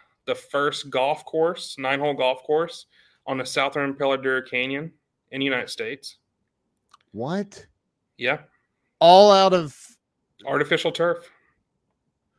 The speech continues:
Speaker 2: I keep wanting to say AstroTurf, but that's a brand, right? A brand
Speaker 1: It is a
Speaker 2: name?
Speaker 1: brand, yeah.
Speaker 2: Okay.
Speaker 1: But artif-, yeah,
Speaker 2: Wow.
Speaker 1: so, yeah. Yep.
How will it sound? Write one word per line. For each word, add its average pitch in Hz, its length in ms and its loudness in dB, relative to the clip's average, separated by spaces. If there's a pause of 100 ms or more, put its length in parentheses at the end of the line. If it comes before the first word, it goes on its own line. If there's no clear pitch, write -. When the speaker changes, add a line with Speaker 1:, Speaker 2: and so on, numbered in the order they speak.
Speaker 2:
I 135 80 -14
keep 214 260 -8
wanting 196 160 -8
to 147 40 -12
say 147 300 -6
AstroTurf, 113 920 -10
but 107 140 -12
that's 147 220 -4
a 135 60 -2
brand, 110 640 -8
right? 101 360 -4 (100)
A 113 80 -8
brand 120 280 -2
Speaker 1:
It 160 120 6
is 170 120 4
a - 20 -2
Speaker 2:
name? 117 100 -4
Speaker 1:
brand, 123 300 -2
yeah. 127 280 -2 (640)
Speaker 2:
Okay. 98 420 -10 (360)
Speaker 1:
But 147 80 2
artif-, 151 260 0
yeah, 165 180 0
Speaker 2:
Wow. 190 520 6
Speaker 1:
so, - 20 -10 (300)
yeah. 151 420 -2 (1700)
Yep. 139 340 -4